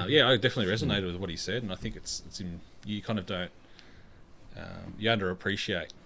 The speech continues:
Speaker 3: Mm.
Speaker 2: the
Speaker 1: Yeah,
Speaker 2: value of the
Speaker 1: definitely.
Speaker 2: friendships that you have at the,
Speaker 3: Oh,
Speaker 2: at the sporting
Speaker 3: and I
Speaker 2: clubs.
Speaker 3: think it's great for everyone's mental health as well.
Speaker 2: Yeah.
Speaker 3: Seeing people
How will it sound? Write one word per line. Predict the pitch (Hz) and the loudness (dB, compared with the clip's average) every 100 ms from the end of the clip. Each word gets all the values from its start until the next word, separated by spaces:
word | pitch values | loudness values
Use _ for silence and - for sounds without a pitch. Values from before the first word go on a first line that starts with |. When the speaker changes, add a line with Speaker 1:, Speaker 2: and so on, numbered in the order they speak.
| - - 101 | -20 -6 2
Speaker 3:
Mm. | 95 85 | 4 2
Speaker 2:
the | - | 0
Speaker 1:
Yeah, | - | -2
Speaker 2:
value | 92 | 0
of | 92 | 0
the | 87 | 0
Speaker 1:
definitely. | 92 | -2
Speaker 2:
friendships | 101 104 92 98 - | -2 -2 -2 -6 -6
that | 92 | -6
you | |
have | 85 87 | -4 -4
at | 87 | -4
the, | 90 | 6
Speaker 3:
Oh, | 98 90 | 10 10
Speaker 2:
at | |
the | 87 | 8
sporting | - 92 87 | -6 -6 -6
Speaker 3:
and | 85 | 2
I | |
Speaker 2:
clubs. | 95 95 | 8 10
Speaker 3:
think | 101 | 10
it's | 82 | 6
great | - 85 80 | 10 10 10
for | - | 6
everyone's | 60 73 78 80 | 4 6 6 6
mental | 78 71 71 | 2 4 6
health | 90 98 - - | 8 6 2 -8
as | 73 73 | -6 4
well. | 82 76 85 | 6 6 6
Speaker 2:
Yeah. | 87 - - - - - - | 0 -2 -8 -16 -16 -16 -8
Speaker 3:
Seeing | - 87 85 80 85 - - | 4 6 6 4 0 -6 4
people | 92 78 80 | 4 6 0